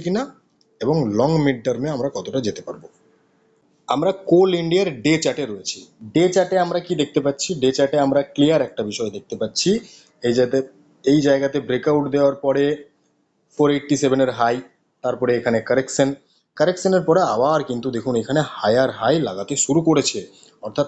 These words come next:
তার যে লো, সেই লোগুলোকে কিন্তু ওপরের দিকে শিফট করতে শুরু করেছে।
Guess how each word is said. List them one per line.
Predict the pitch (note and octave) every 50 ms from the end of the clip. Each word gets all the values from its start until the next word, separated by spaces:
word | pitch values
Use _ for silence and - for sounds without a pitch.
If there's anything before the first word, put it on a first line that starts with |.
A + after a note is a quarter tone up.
| -
তার | C#3+ C3+ B2+ C3
যে | D3 C#3 A#2+ A2+
লো, | B2+ C#3+ C#3 A2+ G2+ - _ _ _ _ _ -
সেই | - C3 B2 A#2+ A#2
লোগুলোকে | A#2+ C3 C3 C3 C3 C3 B2+ C3 C3+ A#2+ B2
কিন্তু | C3 C3 C3+ C3 B2
ওপরের | B2 - C3 C3 B2+ C3+
দিকে | C3 C#3 C3 -
শিফট | - E3 D#3+ - -
করতে | D#3+ D#3+ - E3 D#3 -
শুরু | D#3+ D3+ C#3 C#3+
করেছে। | C3 A2+ - -